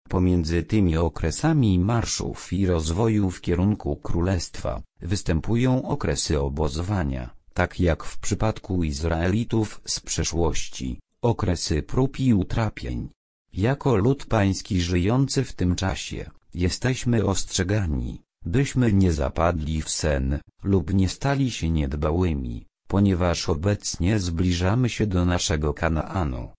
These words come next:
do Chrystusowego Królestwa i niezależnie od tego, czy maszerujemy,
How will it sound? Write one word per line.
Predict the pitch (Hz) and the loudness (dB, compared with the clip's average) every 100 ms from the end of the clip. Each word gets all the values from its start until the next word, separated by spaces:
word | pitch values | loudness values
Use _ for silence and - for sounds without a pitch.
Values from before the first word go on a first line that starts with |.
| _ | _
do | - 90 98 | -8 2 2
Chrystusowego | - 127 107 - 98 - 101 92 113 104 | 2 0 0 0 0 0 2 2 2 2
Królestwa | 107 - 107 135 123 - - 101 92 - | 4 6 6 4 0 -6 0 2 0 -4
i | - | 0
niezależnie | 131 113 82 80 73 69 69 80 95 | 4 4 2 2 0 0 0 0 2
od | 113 - | 0 0
tego, | 120 101 104 | 0 4 2
czy | 101 113 | 2 0
maszerujemy, | 104 98 98 113 92 90 90 67 64 | 2 2 0 0 2 0 0 -2 -6